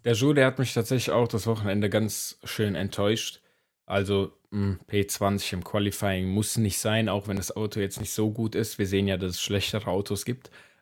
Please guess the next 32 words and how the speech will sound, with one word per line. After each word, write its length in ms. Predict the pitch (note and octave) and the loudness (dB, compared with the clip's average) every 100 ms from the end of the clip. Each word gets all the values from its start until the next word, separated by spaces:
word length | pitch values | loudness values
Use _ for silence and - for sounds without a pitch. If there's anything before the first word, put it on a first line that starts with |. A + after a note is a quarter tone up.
| - | -6
Ähm, 520 | G#2 G#2+ A2+ G#2 G2 - - | 0 2 2 2 -2 -6 -6
deswegen 380 | G#2 - F#2+ F#2 | -4 -2 0 0
habe 120 | F2 | -4
ich 80 | - | -4
dem 120 | F#2+ | -4
Joe 180 | F#2 F#2 | 0 0
einfach 240 | F#2 - | 0 -2
eine 100 | F2+ | -6
vier 320 | - G#2 G2+ | -4 2 2
gegeben. 480 | G2 F#2+ F#2+ G2 A2 _ _ _ _ _ _ | 2 0 0 0 -2 _ _ _ _ _ _
Nachdem 340 | G2 - G2 G2 | -12 -2 0 0
ich 120 | - | -2
ihn 120 | F2+ | 0
letzte 320 | G2+ G#2+ G#2 | 0 0 0
Woche 200 | F#2+ G2+ | 0 0
ja 140 | F#2 F2+ | 0 0
so 140 | G2 | -4
schön 240 | - F#2+ | -4 -6
gelobt 360 | F2+ F2+ F2+ - | -4 -4 -4 -8
habe 140 | F2+ | -6
und 60 | F2+ | -4
eine 180 | F2 E2+ | -2 -2
eins 280 | F2+ F#2+ - | -2 -2 -4
gegeben 340 | F#2 F#2 F2+ | -4 -2 0
habe, 180 | F#2+ F2+ | 0 0
hat 120 | F2 | -4
er 60 | F2 | -4
jetzt 140 | F2 | -6
direkt 260 | F#2+ F#2 - | -8 -8 -8
die 60 | F2+ | -2
vier 200 | A2 G#2 | 2 2
kassiert. 480 | A2+ - A2 G#2 | 0 2 2 2